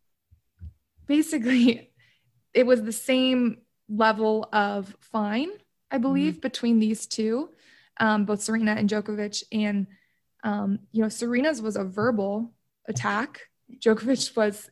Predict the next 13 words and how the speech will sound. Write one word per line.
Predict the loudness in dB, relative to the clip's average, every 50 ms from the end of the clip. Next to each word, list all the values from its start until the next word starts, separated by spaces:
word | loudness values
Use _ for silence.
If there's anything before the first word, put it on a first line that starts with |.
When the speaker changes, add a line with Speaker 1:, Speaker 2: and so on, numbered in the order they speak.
| _
Speaker 1:
a | -6 -4 -4
physical | -6 -6 -4 -4 0 0 0 0 0 -2 -4 -4 -4 -4 -6 -4 -2
attack. | -2 -2 -2 -4 -6 -6 -4 -2 -4 -4 -4 -8 -16 -20 -20 -20 -20 -20 -20 _ _ 2
Um, | 4 4 4 4 4 2 2 2 0 -4 -12 _ 2
and | 4 4
they | 6
both | 6 4 4 4
received | 0 -4 -2 -4 -2 -2
a | -2
ten | -2 0 -2 -2
thousand | 0 -2 -2 0 0
dollar | -2 -2 -4 -8
fine. | -10 -14 -12 -10 -10 -10 -10 -12 -12 -10 -10 -10